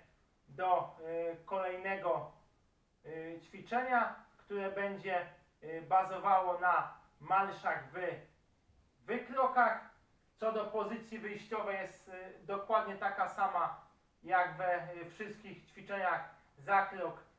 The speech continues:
wykrok. Tak, y, także już tej pozycji wyjściowej nie będę omawiać. Zaczynamy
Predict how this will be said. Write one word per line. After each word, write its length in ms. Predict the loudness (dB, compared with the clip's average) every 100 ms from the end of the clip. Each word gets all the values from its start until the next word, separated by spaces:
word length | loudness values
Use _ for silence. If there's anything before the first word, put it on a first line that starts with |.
| _ _ _ -10
wykrok. 640 | -6 -6 0 2 2 0
Tak, 320 | 2 2 0 -8 -10 -10
y, 40 | -2
także 440 | 0 0 -4 -8
już 220 | -8 -12
tej 180 | -10 -8
pozycji 360 | -8 -8 -10 -16
wyjściowej 320 | -12 -10 -8
nie 100 | -6
będę 360 | -4 -2 -2
omawiać. 440 | -2 0 0 0 -6 -10 _ _ _ -8
Zaczynamy 680 | -2 -2 -2 -2 0 0